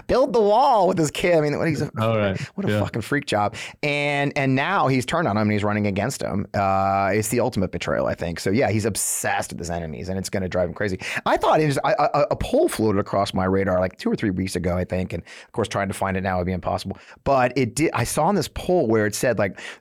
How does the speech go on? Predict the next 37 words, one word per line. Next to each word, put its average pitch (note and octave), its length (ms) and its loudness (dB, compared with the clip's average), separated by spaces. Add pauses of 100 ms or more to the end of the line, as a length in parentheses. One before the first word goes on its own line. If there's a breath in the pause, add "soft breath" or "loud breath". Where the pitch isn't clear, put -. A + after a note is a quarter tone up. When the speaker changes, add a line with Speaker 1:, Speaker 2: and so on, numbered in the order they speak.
(160)
Speaker 1:
thirty F3+ 240 4
percent C3+ 320 0
of A#2+ 60 0
the A#2 60 0
Republican, G2+ 840 0 (300 loud breath)
uh, F#2+ 120 2
respondents G2+ 880 0 (340 loud breath)
said A#2+ 280 0
they A#2+ 100 4
would A2 160 4
vote B2+ 260 0
for A#2+ 140 -2
Trump A#2+ 400 0
even C#3+ 180 0
if C#3+ 80 -2
he C3+ 80 2
was A2+ 300 2
on-, B2 260 0
wasn't C3 300 0
on B2+ 80 2
the A2 80 0
ballot. F2+ 380 -2
They G#2 80 2
would G#2+ 180 0
only D#3 300 2
vote B2 240 2
for A2+ 120 -4
Trump F#2+ 400 0 (440 loud breath)
even D#3 260 0
if C#3+ 100 -4
he E3+ 200 0
wasn't A#2 340 0
on F#2 160 -2
the G#2+ 60 0 (260)
<laughs> - 200 0
ballot, G#3+ 220 4
right? C#3+ 320 2